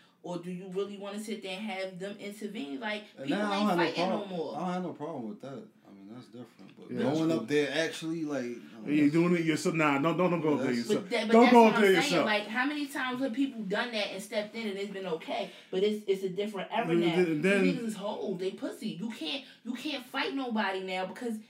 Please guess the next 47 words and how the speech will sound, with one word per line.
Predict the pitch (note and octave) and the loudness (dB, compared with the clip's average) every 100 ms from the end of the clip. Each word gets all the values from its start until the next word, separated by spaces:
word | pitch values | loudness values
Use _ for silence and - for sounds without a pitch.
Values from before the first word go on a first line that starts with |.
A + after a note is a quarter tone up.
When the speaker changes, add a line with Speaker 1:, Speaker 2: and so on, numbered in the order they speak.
| _ _ _ A3+ | _ _ _ -2
Speaker 1:
they | B3 | 0
can't | C4 D#4 C#4+ | 0 -6 -6
fight. | - E4+ - - - - _ _ _ - _ - | -4 -4 -4 -8 -12 -20 _ _ _ -20 _ -10
So | - C4 B3 | -4 2 4
Speaker 3:
Nah. | F#3 D#3+ B2 - - - _ - | 6 6 2 -4 -18 -20 _ -4
Speaker 1:
that's | A3+ C4+ D4+ | 0 2 0
another | E4 A#4 F4+ | -2 -2 -2
thing. | A3+ D#3+ - - | -4 -4 -8 -12
I | C#3+ E3+ | -6 -2
always | G3+ G#3 A#3 | -2 -2 -6
said, | F3 E3 C#3 | -6 -4 -6
raising | D3+ F3+ F#3 | -6 -6 -8
Trey, | F#3 F#3 F3 | -8 -6 -4
like, | E3 - | -4 0
"Okay, | G3 G#3 G3 D#3+ | 0 0 -2 -2
well, | D#3+ D#3 | 0 0
I'ma | F3 G3+ | 0 -4
teach | G#3 G3 F#3+ | -6 -8 -6
you | |
how | F3 | -4
to | G#3 | -4
fight." | C4+ G#3+ - - - | -4 -4 -6 -16 -4
But | G3+ G#3+ | -2 0
then | A3+ | -2
it's | A#3 | -4
like, | B3 A3+ | -4 -4
if | G#3+ G#3+ | -4 -4
these | C#4 | -6
little | C#4 | -6
niggas | C4 B3 | -8 -10
don't | A#3+ | -8
know | B3 | -6
how | A#3 | -8
to | A#3 | -4
fight | D4 C4+ | -4 -2
and | A3+ | -2
you | C#4 | -2
were | C4+ G#3+ | -2 -2
outside | - B3 A#3+ G#3+ | -2 -2 -4 -4
whooping | A3 A3+ | -6 -4
ass | C4+ C#4+ C4+ A#3+ | -2 -2 -2 -2
like, | A3+ F#3 - - _ | -2 -2 -8 -20 _
like | F#3 F#3+ F3+ | 0 0 0
Bruce | A#3 G#3+ | -4 -2
Leroy | D#4+ F#4 A#3+ A3 | 0 2 2 0
and | G#3 | -2
shit, | A3 A#3+ C4 | -2 0 -2